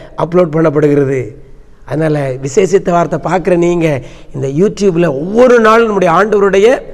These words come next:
நாமம், அவருடைய குணாதிசயம், அவருடைய மகிமை, அவருடைய மகத்துவம் என்ன என்பதை, இதே ப்ரோக்ராம் ஒன்று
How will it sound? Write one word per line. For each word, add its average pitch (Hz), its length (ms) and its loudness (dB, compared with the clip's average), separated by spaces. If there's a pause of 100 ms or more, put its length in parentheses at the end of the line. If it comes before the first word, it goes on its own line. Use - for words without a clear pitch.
நாமம், 247 520 2 (680)
அவருடைய 190 460 4
குணாதிசயம், 240 520 2
அவருடைய 170 320 0
மகிமை, 208 580 2 (360)
அவருடைய 170 320 2
மகத்துவம் 247 400 2
என்ன 226 200 4
என்பதை, 202 580 2 (640)
இதே 208 560 2
ப்ரோக்ராம் 180 520 -2
ஒன்று 165 400 0